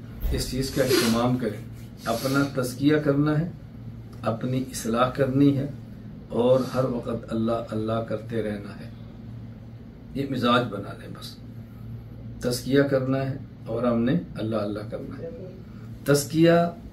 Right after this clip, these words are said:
इंसान का ये कब होता है, ये बंदे की इस्लाह कब होती है? इस्लाह बंदे की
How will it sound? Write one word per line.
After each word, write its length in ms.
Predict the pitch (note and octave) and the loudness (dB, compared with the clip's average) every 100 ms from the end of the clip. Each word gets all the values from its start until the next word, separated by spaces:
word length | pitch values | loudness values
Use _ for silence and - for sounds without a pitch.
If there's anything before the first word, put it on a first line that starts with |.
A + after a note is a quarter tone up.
| - - | -10 -2
इंसान 540 | A#2 A#2 A#2+ A#2 C3+ C3 | 0 0 0 2 4 2
का 440 | B2+ A2+ A2+ - - - - - - A#2+ | 2 0 0 -4 -12 -16 -14 -16 -8 -2
ये 100 | B2 B2+ | -2 6
कब 180 | C#3 C#3+ | 6 8
होता 340 | C3+ B2+ B2 | 6 4 4
है, 140 | A#2+ A2+ - - - - - - - | 4 2 -6 -14 -14 -14 -14 -14 -6
ये 60 | A2 | -2
बंदे 340 | A2+ A#2 A#2+ | 2 2 2
की 60 | A#2 | 0
इस्लाह 360 | A#2 A2+ A#2 A#2 | -2 -2 0 2
कब 220 | C3 C3+ | 2 4
होती 320 | C3 A2+ A2+ A2 | 2 0 0 0
है? 200 | G#2+ - - - - - - - - | -2 -6 -14 -14 -14 -14 -14 -10 -4
इस्लाह 600 | B2+ - B2 C3+ D3+ D3 B2 | -2 2 6 6 6 2 2
बंदे 300 | A#2 A2+ B2 | 2 4 2
की 160 | A#2 | -2